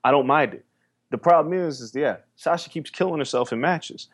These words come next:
The, you know, there were two spots. The, the one where Charlotte dropped Sasha off the top turnbuckle when, I don't know what the hell she was trying to execute, but nearly killed her there. And the Hurricane Rana out of the powerbomb, which was great visually, but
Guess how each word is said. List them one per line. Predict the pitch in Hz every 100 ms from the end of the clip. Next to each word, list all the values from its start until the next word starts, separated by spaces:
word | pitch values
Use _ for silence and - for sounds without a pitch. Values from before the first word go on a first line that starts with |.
| _ _ _ 120
The, | 151
you | 165
know, | 143
there | 170
were | 156
two | - 214
spots. | 208 - 165 107 -
The, | 120 110
the | 113
one | 139 156
where | 131
Charlotte | - 151 139 104
dropped | 110 135 131
Sasha | 131 127 135
off | 127 117
the |
top | 104 135 123 -
turnbuckle | 135 135 143 151 143
when, | 113 104 101
I | 110 _ -
don't | 117
know | 110
what | 110 107
the | 120
hell | 123
she | 131
was |
trying | - 127
to | 127
execute, | - 151 143
but | 117
nearly | 117 110
killed | - 139 127
her | 110
there. | 127 156 175 _ _ _ -
And | 156
the | 143
Hurricane | 160 220 - 151
Rana | 123 180 190
out | 113 110
of |
the | 104
powerbomb, | - 180 151 117 104
which | 170 -
was | 160 135 _ _ _ _ -
great | 120 143 254 151
visually, | 113 151 240 160 123 110 104
but | - 131 127